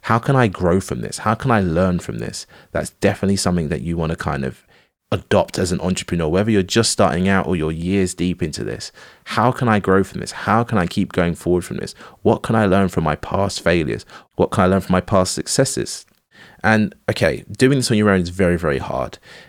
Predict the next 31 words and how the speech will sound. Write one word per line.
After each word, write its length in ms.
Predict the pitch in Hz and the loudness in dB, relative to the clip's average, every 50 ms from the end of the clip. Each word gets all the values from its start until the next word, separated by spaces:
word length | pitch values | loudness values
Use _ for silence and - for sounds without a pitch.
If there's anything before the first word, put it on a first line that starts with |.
| _ _ | _ _
But 280 | - 95 - - - - | 0 0 0 0 -2 0
something 280 | - 117 127 160 147 | 2 2 2 2 2
that 260 | - 110 92 - - - - | 2 2 2 2 0 0 2
a 60 | 101 | 4
lot 480 | 95 95 95 95 104 98 - - - - _ - | 4 6 6 6 4 4 2 -2 -10 -10 _ -2
of 180 | 104 104 - - | -2 -2 -2 0
guests 480 | - 92 78 73 - - - - - - | 0 0 0 0 -2 -4 -4 -4 -6 -4
have 180 | - 104 95 82 | -4 -4 -2 -2
mentioned 560 | 92 92 95 98 - - - 85 73 69 - - - | 0 0 0 -2 -2 -4 -4 -4 -6 -8 -10 -6 -4
on 220 | 92 90 82 80 | -2 -2 -2 -2
this 140 | 82 78 - | -4 -4 -4
show 420 | - - 92 82 76 69 65 - - - - - - - _ - | -2 0 0 0 0 -2 -4 -8 -10 -16 -20 -20 -20 -20 _ -2
is 420 | 98 98 95 92 92 90 80 - - - | 0 2 2 4 2 0 0 -4 -8 -10
the 640 | 82 80 85 - 104 95 95 92 92 90 90 87 87 | -14 -14 -14 -6 -2 2 2 4 4 4 4 4 2
role 380 | 87 85 85 95 92 101 98 92 | 2 0 2 4 4 4 4 2
of 140 | 87 - - | 0 -2 -4
community 720 | - 87 87 85 82 78 78 - - - - - - - _ _ _ _ _ - | -4 -4 -4 -4 -4 -6 -8 -8 -8 -10 -10 -12 -14 -18 _ _ _ _ _ -4
and 140 | - 92 | -4 -2
having 240 | - 95 90 92 90 | 0 0 0 0 -2
support 420 | 87 - - - - 92 87 - - | -4 -4 -4 -2 0 0 0 0 -2
systems, 640 | - - - - - - - - - - - - _ _ _ | -4 -4 -4 -6 -8 -10 -14 -16 -16 -16 -18 -18 _ _ _
surrounding 580 | - - - 104 92 101 101 101 104 101 98 92 | -6 -2 0 2 4 4 4 4 4 4 2 2
yourself 440 | 92 90 - - - 87 87 82 98 | 2 0 0 2 2 2 2 2 0
with 100 | 85 78 | -2 -2
a 80 | 80 | -2
network 560 | 80 85 92 90 - - 80 80 78 80 - | -2 0 0 0 0 0 -2 -2 -2 -2 -2
of 160 | - 71 85 90 | -6 -6 -4 -4
mentors, 720 | 80 87 90 87 87 87 - - 80 71 57 50 50 - | -2 0 0 0 0 -2 -2 -2 -2 -2 -2 -4 -6 -8
peers, 600 | - - - - 98 87 85 78 69 69 69 - | -12 -8 -2 0 2 2 2 2 0 -2 -4 -4
and 100 | 76 76 | -4 -4
advisors 800 | 76 73 80 80 87 85 82 82 82 80 76 78 69 67 65 - | -4 -6 -4 -2 0 2 2 2 0 -2 -2 -4 -6 -6 -6 -8